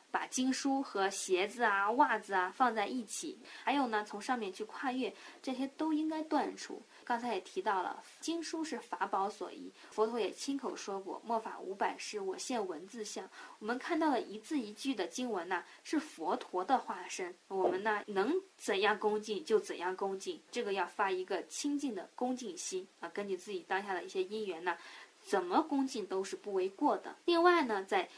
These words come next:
乾清道文呢，华智仁波切也有这样的教言，说在世间呢，有这样的俗话，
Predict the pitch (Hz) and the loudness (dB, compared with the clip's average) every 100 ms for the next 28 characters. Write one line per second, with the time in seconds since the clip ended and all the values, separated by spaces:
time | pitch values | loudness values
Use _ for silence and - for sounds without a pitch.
0 | - - 226 247 254 202 165 190 214 208 | -14 -8 -4 0 4 4 4 2 0 0
1 | 185 202 277 226 185 190 202 185 220 196 | 0 0 0 0 2 0 0 2 2 2
2 | 208 175 - 202 175 156 185 254 269 - | 0 -2 -2 0 0 -2 -4 0 0 -2
3 | - - - 226 - 381 302 262 254 196 | -16 -14 0 2 4 4 4 2 2 0
4 | - - - 190 170 247 196 180 - 185 | -2 -12 -2 0 4 4 4 -2 0 0
5 | 214 240 | 8 6